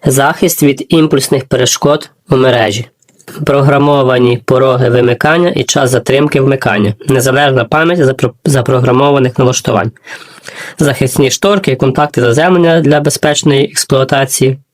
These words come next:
Ударотривкий корпус із негорючого пластика. Ну, з негорючого пластика це дуже добре. До речі, що із негорючого пластика. Ось таке коротенько, така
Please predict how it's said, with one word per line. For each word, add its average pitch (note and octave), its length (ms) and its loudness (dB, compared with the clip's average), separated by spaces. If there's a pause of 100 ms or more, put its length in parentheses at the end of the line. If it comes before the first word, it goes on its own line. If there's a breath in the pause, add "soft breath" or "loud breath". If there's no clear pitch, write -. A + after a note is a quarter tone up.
(220)
Ударотривкий B2 920 0
корпус F3 480 0
із D3+ 280 0
негорючого C3 680 2
пластика. A#2 560 -2 (880 soft breath)
Ну, C#3+ 200 2
з C#3 60 -2
негорючого C#3+ 520 2
пластика D3 420 -2
це - 140 -4
дуже C3 220 2
добре. G#2+ 320 0 (840 loud breath)
До A#2+ 100 2
речі, G2 340 -2
що - 180 0
із A2+ 160 2
негорючого A#2 560 0
пластика. - 580 -4 (200)
Ось E3 200 -2
таке C3 360 -4 (1040 loud breath)
коротенько, B2+ 560 -2
така - 320 -4